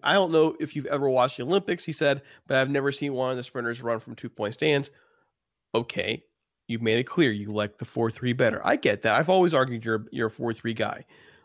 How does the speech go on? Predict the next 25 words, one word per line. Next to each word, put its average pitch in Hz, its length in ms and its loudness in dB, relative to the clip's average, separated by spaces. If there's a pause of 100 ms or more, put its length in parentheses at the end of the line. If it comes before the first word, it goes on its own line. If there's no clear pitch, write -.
(120)
But 127 360 2 (960)
tell 170 200 0
me 165 80 2
this, 135 160 0
how 156 200 2
these 147 220 0
edge 147 220 0
rushers 135 320 -2
in 120 60 -4
the 123 120 -2
N 107 60 -4
F 113 180 -8
L, 110 360 0 (200)
the 127 80 -6
ones 127 260 0
who 143 100 -4
are 120 80 -2
three, 120 240 -8
four 117 220 -2
guys, 104 400 -4 (260)
how 123 200 2
do 143 40 0
they 151 120 2
do? 147 240 4
You, 120 180 0